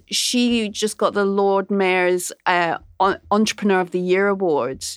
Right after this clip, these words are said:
where she was also looking at, um, I think it's algae in water, like, the, the recycling it and creating it and making it into new materials. So there's,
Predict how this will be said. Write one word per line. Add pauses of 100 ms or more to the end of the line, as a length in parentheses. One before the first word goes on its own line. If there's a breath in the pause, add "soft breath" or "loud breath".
(540)
where
she
was
also
looking
at, (200)
um,
I
think
it's
algae
in
water, (240)
like,
the,
the
recycling
it
and
creating
it
and
making
it
into
new
materials.
So
there's,